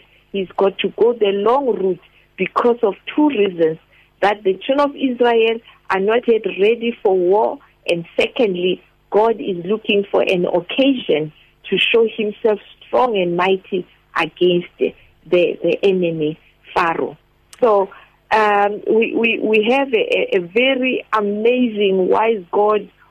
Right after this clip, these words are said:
who knows how to play chess or checkers or whatever it is,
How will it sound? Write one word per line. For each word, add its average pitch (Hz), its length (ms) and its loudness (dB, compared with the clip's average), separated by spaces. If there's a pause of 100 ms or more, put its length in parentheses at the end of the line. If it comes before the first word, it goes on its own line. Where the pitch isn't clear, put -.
(180)
who 240 560 2
knows 226 600 2
how 214 280 0
to 233 200 -4 (100)
play 214 380 2 (420)
chess 208 280 2 (160)
or 185 160 0
checkers 190 720 -2
or 175 160 2
whatever 196 380 0
it 208 280 0
is, 208 300 -4